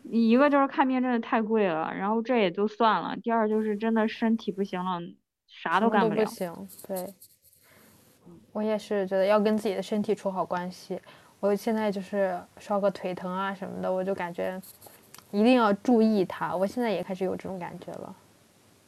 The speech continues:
Speaker 1: 嗯，我，我，我这两年其实都很在意自己，如果身体有什么不舒服，我可能，我以前的话可能会想着忍一忍，忍个一两天，但我现在的话，可能我忍个半天不行，我就要去医院看看。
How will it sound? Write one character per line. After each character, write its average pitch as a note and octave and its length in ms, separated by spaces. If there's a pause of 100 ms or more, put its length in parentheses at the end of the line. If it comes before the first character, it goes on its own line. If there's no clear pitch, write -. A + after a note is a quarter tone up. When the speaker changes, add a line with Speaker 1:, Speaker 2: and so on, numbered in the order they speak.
(540)
Speaker 1:
嗯， F#3+ 400
我， G#3 100
我， G#3 320
我 G#3 140
这 C4 140
两 G3+ 160
年 F3+ 160
其 - 80
实 G#3+ 120
都 G#3+ 120
很 F3 220
在 F#3+ 200
意 F3+ 160
自 F#3 160
己， E3 120
如 F3 220
果 G3+ 220
身 G#3+ 240
体 G#3+ 120
有 F3 140
什 F3 80
么 E3+ 160
不 G3 120
舒 G#3 260
服， D#3+ 340
我 D#3+ 180
可 E3+ 240
能， D#3+ 320 (340)
我 G#3+ 120
以 A3 100
前 E3+ 220
的 F#3 80
话 G#3 160
可 G3+ 100
能 E3+ 120
会 F#3+ 100
想 E3+ 180
着 F3 120
忍 G3 220
一 G3+ 40
忍， F3+ 340
忍 D#3+ 160
个 F3 80
一 G#3+ 80
两 D#3+ 200
天， D3+ 420
但 G3+ 160
我 F#3 80
现 G#3 160
在 G3 60
的 F#3+ 120
话， F#3+ 160
可 F3+ 160
能 E3+ 220
我 F#3 80
忍 F3 160
个 E3 80
半 F#3+ 200
天 F#3 140
不 F#3 100
行， E3 200
我 E3 80
就 F3 60
要 F3 100
去 - 160
医 F3 40
院 F3 240
看 F3 280
看。 - 220